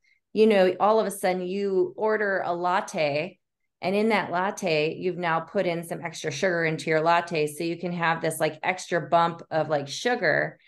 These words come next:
um, where in fact, you probably an hour before that could have eaten some, some trail mix, or you could have eaten, you know, this nice, like, homemade, um, protein bar.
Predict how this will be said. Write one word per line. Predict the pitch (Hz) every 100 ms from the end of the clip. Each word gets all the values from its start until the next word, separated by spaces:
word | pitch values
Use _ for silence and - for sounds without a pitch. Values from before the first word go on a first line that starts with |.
| _ _ _ _
um, | - 175 175 180
where | 196 214 208
in | 202 208
fact, | 262 294 262 254 -
you | 226
probably | 226 233 233 302 254 202 185
an | 185
hour | 190 208 226 208
before | 202 202 226 269
that | 226 170 -
could | - 220
have | 208 202
eaten | 226 214 196
some, | 190 202 196 - _ _
some | - 220
trail | 233 381 415 320
mix, | 160 151 - - - - _ _ _
or | 208
you | 226 226
could | - 233
have | 226 -
eaten, | 240 240 240 233 226
you | 233 233
know, | 233 208 202 202 202 - -
this | 185 196 196 -
nice, | 208 208 233 233
like, | 214 202 190 - _ _ _ _ _ -
homemade, | 254 254 233 220 208 196 214 - _ _ _ _
um, | - 175 170 165 165 165 180 _ _ _ _ _ -
protein | 262 254 226 180
bar. | 156 147 143